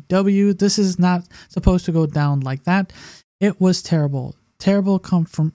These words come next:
confirmation between me and this guy." During the following week, Wakefield complained twice to managers, but her phone calls were largely disregarded.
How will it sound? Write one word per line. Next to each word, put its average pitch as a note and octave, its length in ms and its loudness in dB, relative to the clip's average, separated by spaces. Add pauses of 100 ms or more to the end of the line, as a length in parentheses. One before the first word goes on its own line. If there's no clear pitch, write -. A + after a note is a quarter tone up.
confirmation E3+ 540 0
between D3 360 -2
me F3+ 220 0
and D3+ 200 0
this C#3+ 160 -4
guy." C3+ 320 -8 (840)
During C#4 240 0
the A#3 80 0
following G#3 380 0
week, G#3 260 -2
Wakefield D#3 400 -2
complained D#3+ 400 -2
twice F3+ 380 -2
to E3 60 -2
managers, F3+ 440 0
but D3+ 160 -4
her D3+ 80 -2
phone F3 260 0
calls F3 240 -2
were C#3+ 160 -2
largely G3 440 0
disregarded. D3 760 -4